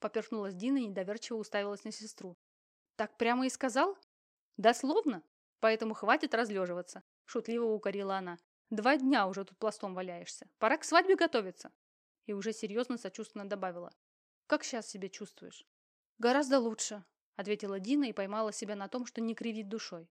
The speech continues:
Любимые люди будто вдохнули в неё сил. Она попыталась даже сесть, но получилось только чуть приподняться на подушке.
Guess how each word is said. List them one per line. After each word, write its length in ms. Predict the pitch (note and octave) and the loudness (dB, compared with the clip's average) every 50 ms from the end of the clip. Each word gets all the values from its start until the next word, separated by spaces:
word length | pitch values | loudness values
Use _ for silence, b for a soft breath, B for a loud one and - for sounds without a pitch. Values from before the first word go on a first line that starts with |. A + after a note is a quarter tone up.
| _ _ _ _ _ _ | _ _ _ _ _ _
Любимые 480 | - A3 A#3 A3 B3 C4+ B3+ A#3+ A3 A3+ | -4 -2 0 2 2 2 2 2 2 0
люди 240 | A#3 B3+ C4+ A3+ A#3 | 0 0 -2 -2 -2
будто 280 | G3 A3 A#3 A#3 A3+ | -2 -2 -4 -2 -2
вдохнули 500 | G#3+ G3+ G3+ A3 A3 - - B3 B3 B3 | -4 -2 0 -2 -2 -2 -2 -4 -2 -2
в 100 | A#3 - | -2 -4
неё 200 | A3+ G#3+ G#3 A3 | -4 -4 -2 -4
сил. 360 | G#3+ - - - F#3 E3+ E3+ _ _ _ _ _ _ _ _ _ - | -4 -4 -8 -12 -12 -14 -14 _ _ _ _ _ _ _ _ _ -4
Она 220 | A3 A3 A3 A3+ | -2 0 0 0
попыталась 500 | A3 A#3 G#3+ B3 A#3+ - B3+ B3+ B3+ B3 | 0 -2 -2 -2 2 2 4 4 2 2
даже 260 | - B3 A#3+ A3 B3 | 2 0 0 0 -2
сесть, 440 | A#3+ - - D#4+ D#4 - - - - _ _ - | -2 2 2 2 2 2 -4 -16 -20 _ _ -10
но 100 | A3+ G#3 | -8 -8
получилось 520 | - - G#3 G#3+ G#3 - C#4 C#4 C4+ B3 | -6 -4 -4 -4 -2 -2 0 0 0 0
только 260 | - - G#3+ F#3+ - G3+ | -2 -4 -6 -4 -6 -8
чуть 220 | - - C4 - | -4 -6 -6 -4
приподняться 580 | - A3 G#3+ - F#3+ F3+ F#3+ G3 F#3+ - - G3 | -4 -6 -4 -4 -4 -4 -4 -6 -8 -8 -10 -12
на 100 | F#3+ F#3 | -10 -8
подушке. 480 | - F#3+ F3+ F#3 F3 - _ - - | -8 -8 -8 -8 -12 -12 _ -20 -20